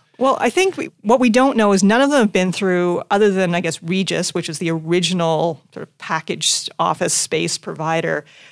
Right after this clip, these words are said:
They're the only one of the players, major players out there that's been through an economic downturn, a major economic downturn. And they actually did a little bit better during, I think it was, like, two thousand nine, twenty ten. So they had certain times during downturns when they've done better,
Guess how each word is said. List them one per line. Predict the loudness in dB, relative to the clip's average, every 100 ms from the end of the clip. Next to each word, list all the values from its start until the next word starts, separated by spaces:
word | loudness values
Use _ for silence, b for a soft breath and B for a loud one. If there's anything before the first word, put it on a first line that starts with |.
| _
They're | 2 4
the | 2
only | 0 0 2
one | 2 0
of | -2
the | -6
players, | -8 -6 -2 0 0 -2 -4 -4
major | 0 0 0
players | 0 2 2 2
out | -2 0
there | -2
that's | -4 -4
been | -4 -2
through | -2 -4
an | -4
economic | -8 -6 -4 -4 -6
downturn, | -6 -4 -4 -4 -2
a |
major | 0 0 0 -2 -4
economic | -6 -6 -6 -4 -6 -8
downturn. | -8 -8 -8 -8 -12 b b b b b _
And | -2 2
they | 4
actually | 4 2 0
did | 0 -2 -10 _ -6
a |
little | -2 0
bit | -2 -6 -4
better | 0 2 2 0 -2 -6 _
during, | 0 2 2 0 -2 -2 -4 -8
I | _
think | -6
it |
was, | -6 -10
like, | -14 -16 _
two | -8
thousand | -4 -4 -4
nine, | -4 -4
twenty | -6 -6
ten. | -8 -6 -4
So | -2
they | -2
had | -2
certain | -4 -6
times | -2 2 2 2
during | 0 0 -4 -8
downturns | -8 -4 -4 -6 -8
when | -6
they've | -4
done | -4
better, | 0 0 2 2 -2